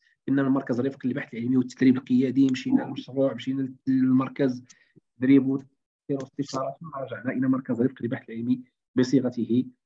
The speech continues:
الأخيرة. وطبعًا هذا، آه، التسمية ديالها باللغة الأمازيغية، واعتمدنا اللغة العربية واللغة الأمازيغية، الأمازيغية في اللوغو، نظرًا للغتين الرسميتين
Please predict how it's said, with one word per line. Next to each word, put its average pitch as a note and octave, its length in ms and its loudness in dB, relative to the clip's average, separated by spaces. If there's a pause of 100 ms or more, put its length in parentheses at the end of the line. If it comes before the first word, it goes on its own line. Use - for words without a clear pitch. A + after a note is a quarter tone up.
(240)
الأخيرة. B2 520 0
وطبعًا F3+ 340 2
هذا، D3+ 460 2
آه، A#2+ 520 -4
التسمية C#3 520 0
ديالها C#3 220 2
باللغة B2+ 340 -2
الأمازيغية، C3+ 600 -2
واعتمدنا C3 1800 0
اللغة C#3+ 220 4
العربية C3+ 340 2
واللغة C#3 240 2
الأمازيغية، C3 500 2
الأمازيغية C3 680 -4
في B2+ 100 -8
اللوغو، B2+ 400 0
نظرًا C3 260 -6
للغتين B2 520 -4
الرسميتين B2 680 -4